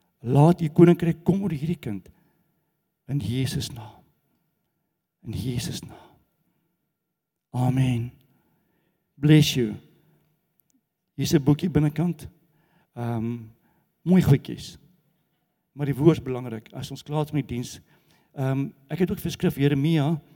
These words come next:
kan ek net gou vir jou, jy moet dit gaan lees asseblief. Jeremia agtien, vers een tot ses. Jeremia agtien, waar die pottebakker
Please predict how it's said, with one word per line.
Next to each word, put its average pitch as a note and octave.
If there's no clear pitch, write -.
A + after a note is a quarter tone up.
kan D3+
ek D3+
net E3+
gou D3
vir -
jou, C3+
jy -
moet D#3+
dit C#3+
gaan D3+
lees A#2+
asseblief. A#2+
Jeremia D3
agtien, C3+
vers C#3
een D#3
tot C3
ses. G2+
Jeremia C3+
agtien, A#2+
waar B2
die C3+
pottebakker C3+